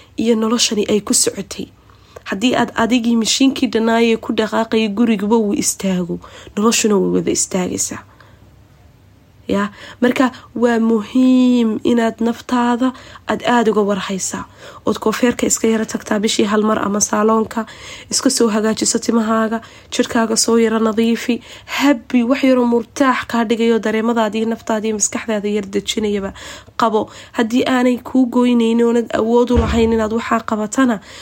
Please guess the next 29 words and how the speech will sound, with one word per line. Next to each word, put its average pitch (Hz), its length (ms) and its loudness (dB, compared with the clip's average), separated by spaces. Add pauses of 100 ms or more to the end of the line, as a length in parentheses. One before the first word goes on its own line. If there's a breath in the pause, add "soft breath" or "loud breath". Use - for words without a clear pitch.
(240 loud breath)
waxaad 247 300 0
samaysaa 220 500 -2
kolba 262 300 2
wixii 240 320 2
naftaadu 220 480 -2
kuu 233 240 0
tarayso 220 520 -4 (320 loud breath)
ama 233 200 4
wixii 247 340 2
jeebkaagu 226 640 0
kuu 247 280 2
goynayo 220 560 0 (300 loud breath)
qabo. 208 220 2 (180)
Ilaahay 240 320 2
adduunyada 220 460 2
waa 220 160 2
ballaariyey. 202 540 -2 (280 loud breath)
Wasaa'isha 233 840 0
amaba 220 300 0
waxyaabaha 226 640 2
qofka 240 220 -4
qalbigiisa 233 560 -2
farxad 220 340 -6
gelin 220 220 0
karayana 214 460 -2 (360 loud breath)
way 233 160 4
badan 226 360 4
yihiin 208 260 0
adduunka. 196 440 -4